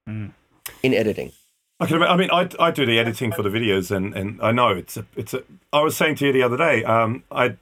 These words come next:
Speaker 3: you, you were talking about editing that four and a half hour video with Nico, and I was saying, "I just edited a forty minute video, and that was a pain in the ass." <laughs> So, with
Speaker 2: Well, the
Speaker 3: two cameras,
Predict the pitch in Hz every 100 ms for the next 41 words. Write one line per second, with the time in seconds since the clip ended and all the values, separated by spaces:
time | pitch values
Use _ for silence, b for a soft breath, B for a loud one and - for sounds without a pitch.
0 | _ 131 127 147 123 135 131 147 131 131
1 | - 135 131 135 123 117 113 139 147 123
2 | 120 117 113 107 107 107 117 98 90 107
3 | 113 101 123 110 101 95 98 104 107 107
4 | - 113 107 123 120 110 139 131 - -
5 | 113 - 139 127 131 120 123 104 117 101
6 | 95 90 104 110 92 127 131 117 110 113
7 | 107 98 95 90 95 - 180 - - 190
8 | - 165 120 B B B - 156 - 196
9 | - 160 180 220 - 202 160 147 160 143